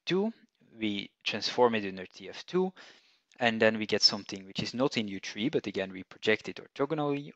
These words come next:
on U three, and then the part which is in the orthogonal complement is moved to the error term. So this essentially motivates piling up as a process of successive orthogonal projection,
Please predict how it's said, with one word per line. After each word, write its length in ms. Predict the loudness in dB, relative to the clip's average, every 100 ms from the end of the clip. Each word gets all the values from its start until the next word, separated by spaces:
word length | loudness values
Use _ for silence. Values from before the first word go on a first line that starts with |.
| _
on 200 | -18 -8
U 120 | -8
three, 340 | -6 -6 -8 -8 -18 -20 _ _ _ _ _ _ _ -4
and 140 | 4
then 340 | 8 8 6 -2
the 60 |
part 340 | 0 2 2 2
which 180 | -2 0
is 100 | 0
in 100 | -2
the 80 |
orthogonal 420 | -6 -6 -6 -6 -6
complement 500 | -6 -4 -4 -6 -12
is 100 | -18 -20
moved 260 | -20 -16
to 60 | -16
the 160 | -4
error 240 | 0 0 -2 -8
term. 180 | -10 -12 _ _ _ -20 -20 -20 -20 -20 -20 -20 _ _ _ _
So 320 | 8 10 10
this 300 | 6 4 2 -2 -10 -2
essentially 720 | 6 6 12 12 12 6 4
motivates 840 | 2 0 2 0 2 0 -2 -4
piling 380 | 0 2 2 2
up 160 | -2 -6
as 160 | -12 -14
a 60 | -16
process 720 | -2 0 2 0 0 -2 -2
of 140 | -2 0
successive 640 | 0 2 4 6 4 0
orthogonal 440 | -4 -4 -6 -10
projection, 560 | -16 -8 0 4 4 2